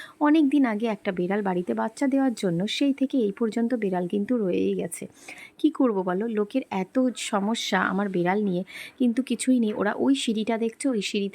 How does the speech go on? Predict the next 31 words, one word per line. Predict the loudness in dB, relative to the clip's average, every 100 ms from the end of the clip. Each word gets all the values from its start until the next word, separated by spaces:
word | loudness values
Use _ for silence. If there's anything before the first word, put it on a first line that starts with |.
| 0
ওরা | 2 0 0
উপরে | -2 -2 0
গিয়ে | -2 -2
থাকে, | -4 -2 -4 -6 -16 0
মাঝে | 2 4 2
সাঝে | 2 4 4
নিচে | 4 0 0
নেমে | 0 -2
খেলা | -2 0 0
করে, | -2 0
আবার | 0 -2 0
বাইরেও | 0 2 2 0
যায়। | -4 -6 -14 -20 -12 2 4
এবার | 6 6
মাঝে | 4 0 0
সাঝে | 0 0 2
কোনো | 2 2 2
সময় | 2 2 -2 -2
গায়ে | 0 2 2
নোংরা | 0 0 0 0
জল | 0 2
নিয়ে | 0 0
চলে | 0 0
আসে, | -2 -4
সেটাকে | -4 -4 -2 -2
আমাকে | -2 -4 -4
শ্যাম্পু | -2 -2 -2 -2
দিয়ে | -2
পরিষ্কার | -2 -4 -4 -4 -4
করতে | -4 -4
হয়, | -4